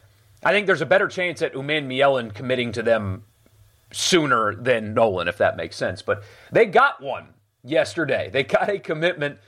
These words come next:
from, uh, Lewis Moore from Indiana,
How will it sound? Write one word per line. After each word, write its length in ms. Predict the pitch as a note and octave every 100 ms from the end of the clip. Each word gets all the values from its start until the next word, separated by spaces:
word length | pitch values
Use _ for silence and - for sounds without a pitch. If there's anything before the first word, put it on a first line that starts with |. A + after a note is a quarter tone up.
| _ _
from, 600 | _ D#3 D3+ D3 C#3+ C#3+
uh, 320 | C#3+ C#3 C3+ -
Lewis 440 | B2+ G3 B3+ -
Moore 440 | E3 F#3+ F3+ F#2+ -
from 200 | D#3 C#3+
Indiana, 800 | D3 G3 G3+ F#3 F3+ E3+ A#2+ A#2